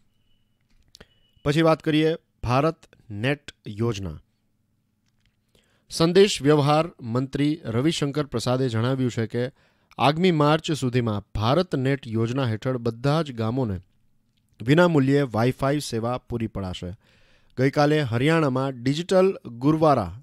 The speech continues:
નામનું ઉદ્ઘાટન કરતા તેમણે આ મુજબ જણાવ્યું હતું. શ્રી પ્રસાદે કહ્યું કે ભારત નેટ યોજના હેઠળ અત્યાર સુધીમાં એક લાખ ત્રીસ હજાર ગ્રામ પંચાયતોને Wi-Fi સેવાઓમાં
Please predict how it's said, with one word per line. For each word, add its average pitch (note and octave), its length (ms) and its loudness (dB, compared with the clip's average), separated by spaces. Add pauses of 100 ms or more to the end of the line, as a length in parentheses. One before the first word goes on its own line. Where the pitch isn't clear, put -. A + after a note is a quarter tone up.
નામનું A#2 560 -6
ઉદ્ઘાટન B2 580 -4
કરતા A#2 380 -6
તેમણે A2 420 -6 (720)
આ D3+ 180 2
મુજબ D#3 260 2
જણાવ્યું B2+ 460 -2
હતું. F#2+ 280 -10 (760)
શ્રી E3+ 160 2
પ્રસાદે E3+ 440 2
કહ્યું F3 300 0
કે E3+ 180 0
ભારત D#3 560 -2
નેટ D3+ 280 -2
યોજના B2+ 500 -2
હેઠળ B2 320 -4
અત્યાર C3 340 -4
સુધીમાં A#2+ 460 -6
એક D3 360 -6
લાખ B2 320 -4
ત્રીસ F#3 520 -6
હજાર B2 340 0
ગ્રામ A2+ 340 -6
પંચાયતોને A2 760 -6 (500)
Wi-Fi A#2+ 440 -4
સેવાઓમાં G2+ 840 -8